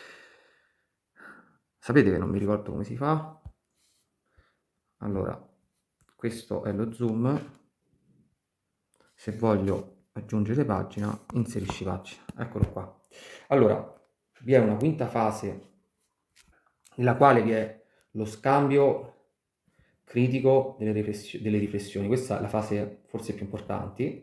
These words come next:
più importante anche perché è una fase sociale, è una fase nella quale ogni gruppo con la direzione d'orchestra, insomma, dell'insegnante,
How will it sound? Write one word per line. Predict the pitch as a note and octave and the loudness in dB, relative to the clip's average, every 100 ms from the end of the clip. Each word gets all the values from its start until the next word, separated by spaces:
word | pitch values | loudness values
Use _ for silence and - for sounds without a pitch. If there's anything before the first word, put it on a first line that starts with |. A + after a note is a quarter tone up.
| _ | _
più | - | -20
importante | - G2 A2+ A#2+ G#2 | -14 -8 -2 -2 -2
anche | G#2+ | -6
perché | G2+ G#2 G#2+ | -8 -6 -4
è | |
una | G#2 | -2
fase | G#2 G#2 G#2 | -4 -6 -4
sociale, | - G#2 G2 A#2+ - - _ _ _ _ _ _ _ _ _ _ _ _ | -4 -2 0 -2 -4 -12 _ _ _ _ _ _ _ _ _ _ _ _
è | - | -2
una | G#2+ | 2
fase | A#2+ A#2 G#2+ G#2+ - | 6 6 6 -2 -4
nella | G#2 G#2+ | -4 0
quale | G#2+ B2+ A2 G#2 - - - - _ | 8 8 8 4 -4 -12 -20 -20 _
ogni | - A2+ A2 | -4 -2 2
gruppo | B2+ D3 - - F2 - _ _ _ _ _ _ _ _ _ - | 4 4 4 -2 -4 -8 _ _ _ _ _ _ _ _ _ 0
con | - A#2 A2 G#2+ G#2+ - - _ _ _ _ _ _ | 6 8 6 4 0 -4 -18 _ _ _ _ _ _
la | F#3 A2 G#2+ G#2+ G#2+ G#2 G#2 - _ - | -2 6 8 8 8 4 0 -14 _ -4
direzione | A#2 A#2 - E3 B2 | 2 2 2 4 4
d'orchestra, | A#2 - B2+ G#2 - G2+ | 4 6 4 4 -2 -6
insomma, | - G#2+ G2 G2 | -4 -2 0 0
dell'insegnante, | G#2 G#2+ G#2+ A#2+ A2+ G2+ G2 C3+ D#3+ - | 0 -2 0 2 2 2 0 -2 -4 -6